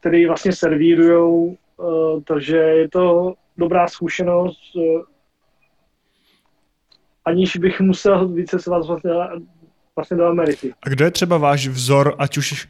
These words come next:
Speaker 2: kuchař, nebo přímo nějaká restaurace?
Speaker 1: Jo, eh, tak se hodně inspirují restaurace Maemo,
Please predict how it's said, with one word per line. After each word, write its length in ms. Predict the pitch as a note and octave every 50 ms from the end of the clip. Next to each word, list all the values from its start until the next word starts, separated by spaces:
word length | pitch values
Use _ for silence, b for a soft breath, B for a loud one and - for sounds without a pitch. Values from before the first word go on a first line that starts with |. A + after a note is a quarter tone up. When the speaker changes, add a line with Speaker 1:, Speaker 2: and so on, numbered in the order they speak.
| - _
Speaker 2:
kuchař, 520 | - C3+ - - D#3+ D#3+ F3 F3+ - -
nebo 240 | E3 D#3+ D3 D3 D3+
přímo 280 | D3 - D#3 D3+ D3 D3
nějaká 600 | C#3+ C#3+ C#3 C#3 C#3 - - D3 C#3 C#3 C3+ C3+
restaurace? 600 | C3+ C3 - - C#3+ C3 B2+ A#2 A2+ - - A2+ G#2+ _ _ _ - _ _ _ _ _ _ _ _ _ _ _ _ _ _ _ _ _ A#3 - _ -
Speaker 1:
Jo, 300 | G#3+ G#3 G3 F3+ E3+ D#3 - E3
eh, 540 | D#3+ E3+ F3 E3+ E3+ E3+ E3 E3 E3+ E3 D#3 _
tak 240 | - F3 - - -
se 200 | - - G#3 F#3+
hodně 380 | F3+ E3+ F#3 F3 F#3 G#3+ A3 A3 A3+
inspirují 1000 | G#3 F#3+ F#3 F#3 - - _ - F#3+ F#3 F#3 F#3 F#3+ F#3+ G3 G3 G3 G3 F#3+ F#3
restaurace 560 | F3+ E3 - - F#3 F3+ F#3 - - G3+ G3
Maemo, 720 | G3 F#3+ F3+ E3 D3 D3+ D#3 E3 D#3+ E3 E3+ F3 F#3 G3